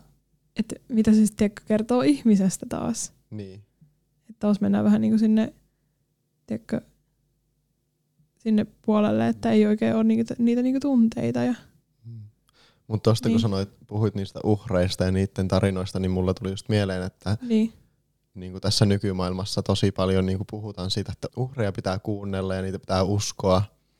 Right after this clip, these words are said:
Speaker 1: Niin.
Speaker 2: Mut sit jotenkin se ei päde tähän,
Speaker 1: Jep.
Speaker 2: tähän
Speaker 1: Tähän.
Speaker 2: Andrewiin.
Speaker 1: Niin, niinpä. Et jotenkin se, se niinku Andrewn näkökulma vaan niinku halutaan
Speaker 2: Mm.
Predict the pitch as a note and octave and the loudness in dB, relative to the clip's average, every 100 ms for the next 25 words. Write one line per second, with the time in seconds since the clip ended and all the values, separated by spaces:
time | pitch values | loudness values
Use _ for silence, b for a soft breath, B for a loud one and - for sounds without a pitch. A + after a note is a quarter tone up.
0 | - A#3 A3 G#2+ - G#2 G2+ F#2+ G2 G2+ | -2 2 2 2 -2 -4 -4 -6 -4 -2
1 | F2+ F#2+ - E2+ F2 - - E2+ G2+ G#3 | -2 -2 -2 0 0 -4 -6 -2 0 0
2 | G#3 - _ _ _ _ _ _ _ - | -2 -10 _ _ _ _ _ _ _ -10
3 | A3+ G3+ G3 - - A2+ G2 C#2+ G2 G2+ | -2 -2 -2 -10 -8 -6 -4 -6 -6 0
4 | G2+ G2+ G#2+ A2 A#2+ - - A#3 G#3+ G#3+ | 4 4 2 -2 -4 -6 -6 0 2 0
5 | - A3+ G#3 A3 G#3+ _ _ _ _ _ | -4 -4 -4 -2 -6 _ _ _ _ _
6 | _ _ _ _ _ _ G#3+ G#3 G#3+ G3+ | _ _ _ _ _ _ -4 2 4 4
7 | G3+ G3+ G#3 A3 F#3 - _ _ _ _ | 2 2 2 0 -2 -6 _ _ _ _
8 | _ _ _ _ _ _ - A3 G#3+ A3+ | _ _ _ _ _ _ 0 4 4 2
9 | - _ _ - B3+ - G#3 G3+ G3 G#3+ | -8 _ _ -12 -8 0 2 4 2 0
10 | G#3 G#3 G#3 G#3 A3 A3+ B3 A#3+ B3 B3+ | 2 2 2 2 2 -2 -2 -4 -2 -2
11 | B3 B3 B3 A#3+ B3 C4 C4 B3+ _ _ | -4 -4 -4 -4 -4 -6 -6 -8 _ _
12 | - G3 F#2+ | -14 -12 -12